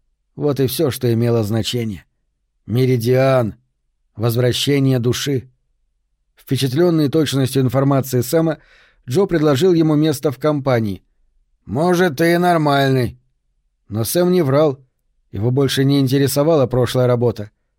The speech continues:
«Черт побери, если бы не она, — думал он, — ты никогда бы не потерял семью». Ему хотелось лишь вновь обрести ту жизнь, которую он считал естественной.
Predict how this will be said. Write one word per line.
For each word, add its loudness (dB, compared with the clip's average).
«Черт -10
побери, 0
если -6
бы 0
не 2
она, — 0
думал 0
он, — -2
ты -8
никогда 0
бы 0
не 2
потерял 0
семью». -2
Ему 0
хотелось 0
лишь 2
вновь 0
обрести 0
ту 0
жизнь, 0
которую 0
он 2
считал 0
естественной. -4